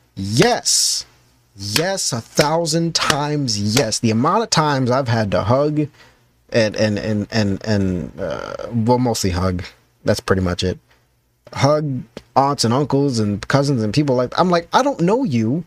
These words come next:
I'm like, kids, they don't know. They're scared. They're shy for a frickin' reason.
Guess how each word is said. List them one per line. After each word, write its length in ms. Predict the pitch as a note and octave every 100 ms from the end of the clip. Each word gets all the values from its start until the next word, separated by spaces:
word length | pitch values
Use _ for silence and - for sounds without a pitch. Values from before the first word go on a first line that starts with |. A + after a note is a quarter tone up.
| - -
I'm 140 | A#3+
like, 400 | - - A#3+ A3
kids, 400 | - D4+ B3+ A3+
they 160 | C4+ C4
don't 180 | A#3+
know. 180 | A#3+ B3+
They're 160 | E3+ F#3
scared. 380 | - A#3+ A3 F3+
They're 80 |
shy 300 | F3+ A#3 G#3+
for 180 | - F3
a 40 | D#3
frickin' 360 | G3+ E3+ D#3+
reason. 520 | G#3 B3+ A2+ F#2+ G#2